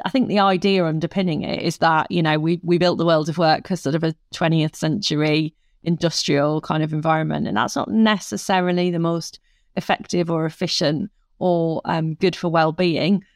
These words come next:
in every twenty-first century work environment. So let's try it out and see if there's anything in that.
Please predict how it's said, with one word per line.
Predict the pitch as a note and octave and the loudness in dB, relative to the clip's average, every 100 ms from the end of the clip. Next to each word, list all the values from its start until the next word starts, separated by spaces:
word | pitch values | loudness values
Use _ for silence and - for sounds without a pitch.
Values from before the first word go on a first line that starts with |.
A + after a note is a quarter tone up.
| _ | _
in | - E3+ | -2 2
every | E3 D#3+ E3 E3 E3+ | 0 0 0 2 0
twenty-first | - D#3 D#3 D3+ D#3 - | -2 -4 -4 -4 -4 -4
century | C#3+ D3 D#3+ | -4 -2 0
work | D#3 D#3 | 2 0
environment. | D#3+ D#3 C#3+ D3+ D#3 E3 | -2 0 2 2 0 -2
So | F#3 | 0
let's | F#3 - - | 0 -2 -10
try | - G3+ F#3 | -2 2 2
it | F3 | 2
out | F3 E3+ - | 0 -2 -4
and | E3 | -6
see | - E3+ E3 E3+ - | -2 0 0 0 -4
if | - | -4
there's | F3+ | -2
anything | E3+ E3 E3+ F3 | 0 -2 -2 0
in | G3 E3+ | 2 0
that. | D#3+ | -4